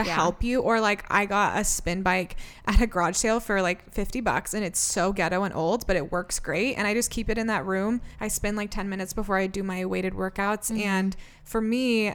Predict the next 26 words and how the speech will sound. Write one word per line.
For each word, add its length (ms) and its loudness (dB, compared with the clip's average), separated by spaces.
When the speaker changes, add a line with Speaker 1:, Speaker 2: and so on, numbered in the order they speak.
Speaker 2:
I 140 0
think 220 -2
that 320 -2
is 220 -4
easier, 760 0
'cause 120 0
I 100 2
know 180 2
a 20 4
lot 220 2
of 40 -8
people, 220 -6
when 80 -4
they 120 -4
get 220 -4
home 480 0
really 220 0
late 300 0
and 120 -2
then 80 0
being 240 -2
like, 360 -8
and 120 -6
then 180 -2
they're 140 -6
going 380 -10